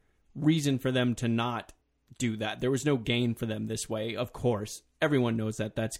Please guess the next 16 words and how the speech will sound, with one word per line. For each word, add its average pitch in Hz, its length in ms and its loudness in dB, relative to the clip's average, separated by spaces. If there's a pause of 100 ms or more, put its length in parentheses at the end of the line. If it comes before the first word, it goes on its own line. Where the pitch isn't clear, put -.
(120)
entirely 123 520 -2
clear. 107 380 -6 (400)
So 120 560 4
thank 147 340 0
goodness 120 360 2
the 117 120 0
F 110 100 -4
I 110 180 2
A 107 60 -2
said, 104 220 -4
"Yeah, 90 180 -6
okay, - 220 -10
we, 101 300 -8
we 123 100 -4
get 92 160 -8
it." - 140 -16